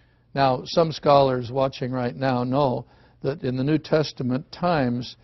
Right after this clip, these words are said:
Jesus was speaking in Aramaic, and that the Gospels written in the, uh, Greek language were written in the broad, sweeping language of the time for reasons of communication, but it wasn't necessarily always the way it was spoken.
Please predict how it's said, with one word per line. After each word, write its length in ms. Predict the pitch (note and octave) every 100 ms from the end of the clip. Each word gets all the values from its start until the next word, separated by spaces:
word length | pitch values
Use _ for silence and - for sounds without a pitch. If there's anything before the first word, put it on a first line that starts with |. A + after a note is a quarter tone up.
| _ _
Jesus 500 | - D3+ C#3+ C3+ -
was 120 | C3 -
speaking 440 | - C3 B2+ A#2
in 120 | A2+
Aramaic, 800 | C3 B2 A2+ A2 A#2 A2 - _ _ _ _ _ -
and 100 | C3+
that 80 | C3
the 80 | C3+
Gospels 720 | D3 C#3+ - C3+ B2 A2+ D3+
written 560 | C3+ C3 C3 A#2+ C#3
in 280 | D3 A#2 A#2
the, 300 | A2+ A2+ A#2 - _ _ _ -
uh, 240 | B2+ B2+
Greek 360 | F3+ B2+ C3+ A#2+
language 440 | B2 A#2 A#2 C#3
were 140 | B2+ A#2
written 280 | B2+ C3+ A#2+
in 120 | A#2+
the 60 |
broad, 400 | A2 A#2+ A#2 A#2+
sweeping 520 | A#2+ - C#3+ C3+ A#2 A#2
language 440 | B2 B2 B2+ A#2+
of 100 | A#2
the 80 | A#2+
time 460 | - B2 B2+ C3+ - -
for 120 | C3
reasons 420 | C3 C#3 C3+ A#2+
of 100 | B2+
communication, 760 | - B2 B2 A2+ E3 D#3+ D3+ C#3+
but 100 | C3
it 80 | C3
wasn't 300 | C3+ A#2+ C3+
necessarily 760 | B2+ A#2+ A#2+ - B2 A#2+ A#2+
always 480 | B2+ A#2+ A#2+ A#2+ A2+
the 80 | A#2+
way 160 | A#2 A#2
it 80 |
was 160 | B2+ G#2+
spoken. 520 | - D#3 D3+ A#2+ A2+